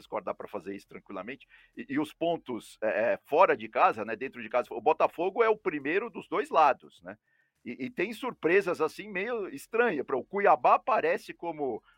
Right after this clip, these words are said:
um dos três primeiros fora de casa, mas dentro de casa tá lá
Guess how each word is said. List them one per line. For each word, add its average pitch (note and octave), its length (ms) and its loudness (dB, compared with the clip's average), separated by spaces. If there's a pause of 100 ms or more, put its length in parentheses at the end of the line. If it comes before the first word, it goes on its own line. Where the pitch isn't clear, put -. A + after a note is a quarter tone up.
(140)
um D3+ 200 -10
dos D3+ 220 -8
três D#3+ 280 -4
primeiros C3 600 -4
fora D3 340 4
de - 100 -14
casa, G3 300 0
mas A3+ 160 -2
dentro F#3+ 260 -6
de - 120 -14
casa G#3 400 2
tá A#3 160 -2
lá G#3 200 2